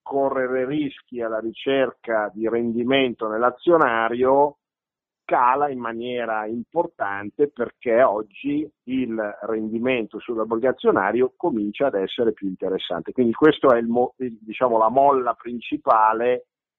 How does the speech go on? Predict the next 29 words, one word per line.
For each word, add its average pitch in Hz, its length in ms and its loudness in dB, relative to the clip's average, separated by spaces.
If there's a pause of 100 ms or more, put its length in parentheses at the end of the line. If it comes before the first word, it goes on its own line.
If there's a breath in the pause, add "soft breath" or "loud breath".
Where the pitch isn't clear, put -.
(320)
che 123 140 -4
porta 117 840 2
al 107 420 -4 (420)
calo 113 380 0
dell'azionario 101 1300 -2
nei 101 180 -10
confronti 101 580 -4
dell'obbligazionario. 92 880 -4
Bisogna 123 420 2
dire 143 320 2
però 117 320 0
che 107 140 -16
quello 110 200 -2
che 110 120 -6
è 104 40 -8
successo 107 500 -4
dall'inizio 104 380 -2
dell'anno 113 560 -2 (360)
è 101 140 -10
che - 140 -8
anche 113 260 -2
il - 60 -4
settore 107 320 -2
obbligazionario 104 720 2
ha 98 40 4
avuto 98 260 -2
dei 90 180 -4
cali 98 280 2
importantissimi, 90 1000 -8